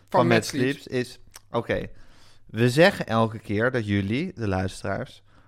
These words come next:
Speaker 1: korting krijgen op het hele assortiment van Mad Sleeps.
Speaker 2: Maar
Speaker 1: De
Speaker 2: Gijs, wat is dan
Speaker 1: ma-
Speaker 2: het hele assortiment? <laughs> Of
Speaker 1: Ja, dat is, dat is de cliffhanger.
Speaker 2: Oh, die verpest ik nu eigenlijk. Ja, of,
Speaker 1: Ja.
Speaker 2: of is het gewoon die, va-, de,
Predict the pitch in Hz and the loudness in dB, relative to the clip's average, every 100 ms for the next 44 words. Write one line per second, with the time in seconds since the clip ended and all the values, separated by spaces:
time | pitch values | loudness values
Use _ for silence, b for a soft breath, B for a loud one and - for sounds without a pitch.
0 | b - 190 202 185 151 147 143 - 120 | b 2 4 4 -2 2 4 4 -2 -8
1 | 107 101 123 156 175 - - 120 - 113 | -6 -2 2 2 2 -2 -4 -6 -4 -4
2 | 110 - 131 131 123 - 107 95 - - | -4 -2 2 4 4 2 -4 -4 -4 -2
3 | 202 117 254 - 247 - 302 - 269 269 | 2 4 4 2 -2 0 0 2 2 4
4 | 170 156 139 - 139 143 127 113 107 - | 2 2 0 -6 -8 -8 -8 -10 -12 -20
5 | _ _ _ _ _ _ _ _ _ 160 | _ _ _ _ _ _ _ _ _ -10
6 | 151 226 143 143 175 254 143 147 147 139 | -8 -2 2 4 4 2 0 0 0 -2
7 | 160 160 107 101 107 240 - - 262 262 | 0 0 0 0 4 4 2 2 2 2
8 | 233 208 165 151 156 143 - _ _ _ | -2 -2 0 -2 -4 -8 -12 _ _ _
9 | _ - 233 - - - - - 147 143 | _ -4 -2 -2 -4 -10 -20 -16 2 6
10 | 117 98 - - 190 220 202 - 202 196 | 6 4 -8 -8 -6 -4 -6 2 2 0
11 | - 202 196 | -6 -8 -6